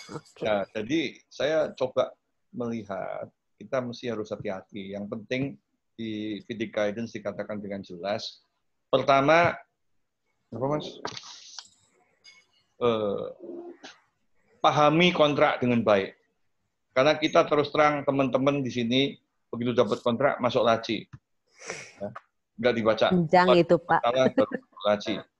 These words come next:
Speaker 2: Ya. Nah, ini saya nitip Pak Kepala Pengadaan P U ini sekarang kan lagi ambil S tiga di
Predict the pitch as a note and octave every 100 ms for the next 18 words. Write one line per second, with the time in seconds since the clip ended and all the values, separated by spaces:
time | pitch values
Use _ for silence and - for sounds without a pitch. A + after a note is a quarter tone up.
0 | _ _ - G#2 A2 - _ _ _ A2+
1 | D3 D#3+ D#3 D#3+ E3+ D#3+ - _ _ -
2 | C3+ C3+ C3 - - - _ _ _ -
3 | A#2 B2+ B2+ B2+ B2+ B2+ B2+ B2 B2 A#2
4 | A2+ A#2 G#2 A#2+ A#2+ A#2+ D3 D3 B2+ C#3
5 | D3 D3 A#2+ A#2+ A2 A2+ G#2+ A#2+ A2 A2
6 | A2 G#2+ G2+